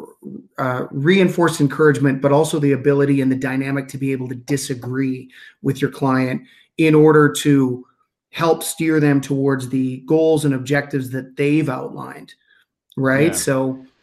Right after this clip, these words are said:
Speaker 2: Yeah,
Speaker 1: that's a big
Speaker 2: sometimes it
Speaker 1: part
Speaker 2: takes
Speaker 1: of
Speaker 2: a
Speaker 1: it.
Speaker 2: real fr-, <laughs> it takes a real friend to tell you you suck sometimes. <laughs>
Speaker 1: Yeah,
Speaker 2: Which is,
Speaker 1: yeah.
Speaker 2: <laughs> which is kinda true. Like, I, I find I've learned, uh, which people in my immediate circle will tell me something's awesome all the time,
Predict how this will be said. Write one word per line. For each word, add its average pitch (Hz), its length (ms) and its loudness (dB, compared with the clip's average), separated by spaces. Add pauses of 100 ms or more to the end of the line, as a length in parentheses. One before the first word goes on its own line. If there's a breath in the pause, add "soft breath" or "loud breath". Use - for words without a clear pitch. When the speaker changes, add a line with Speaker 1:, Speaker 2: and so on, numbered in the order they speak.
(340)
Speaker 2:
Yeah, - 80 -4
Speaker 1:
that's 175 220 2
a - 20 -2
big 165 180 2
Speaker 2:
sometimes - 40 -6
it 107 40 -8
Speaker 1:
part 151 200 2
Speaker 2:
takes 147 40 4
Speaker 1:
of 117 80 0
Speaker 2:
a 123 40 -2
Speaker 1:
it. - 20 -2
Speaker 2:
real 123 140 -2
fr-, - 140 -18 (160)
<laughs> - 120 -20
it 110 120 -18
takes - 200 -4
a 123 40 -4
real 131 160 2
friend 113 260 -2
to 90 40 -8
tell 107 180 -8
you 95 80 -8
you 85 100 -8
suck - 320 -10
sometimes. 78 600 -16
<laughs> - 60 -8 (1080 loud breath)
Speaker 1:
Yeah, 220 300 4
Speaker 2:
Which 185 160 -2
is, 190 80 4
Speaker 1:
yeah. 208 280 2
Speaker 2:
<laughs> - 80 -6
which 202 160 -4
is 190 140 -4
kinda 220 260 -2
true. 202 200 -6
Like, 147 180 -2
I, 175 200 0
I 165 180 -4
find 156 460 -12 (340)
I've 143 160 -6
learned, 143 520 -8 (220)
uh, 107 400 -6 (180)
which 120 460 -12
people 120 360 -12
in 107 180 -16
my 107 140 -14
immediate 107 360 -14
circle 107 400 -12
will 107 160 -10
tell 107 260 -12
me 101 140 -12
something's 98 400 -20
awesome 92 320 -12
all 87 80 -12
the 87 100 -20
time, 101 360 -14